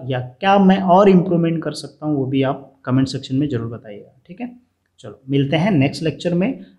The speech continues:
आप channel को subscribe करके रखिए, बहुत सारे videos आने वाले हैं तो आपके लिए काफ़ी useful होगा। economics, mathematics और सभी subjects के lectures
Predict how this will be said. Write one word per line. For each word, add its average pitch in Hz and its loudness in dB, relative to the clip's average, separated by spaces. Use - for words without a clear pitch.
आप 131 -8
channel 143 2
को 151 0
subscribe 147 -2
करके 156 -2
रखिए, 165 -4
बहुत 160 -10
सारे 147 -2
videos 131 0
आने 127 0
वाले 151 2
हैं 226 -6
तो 135 -10
आपके 120 -10
लिए 135 -4
काफ़ी 147 -6
useful 143 0
होगा। 135 2
economics, 127 -2
mathematics 127 -4
और 208 0
सभी 190 2
subjects 135 0
के 139 -8
lectures - -14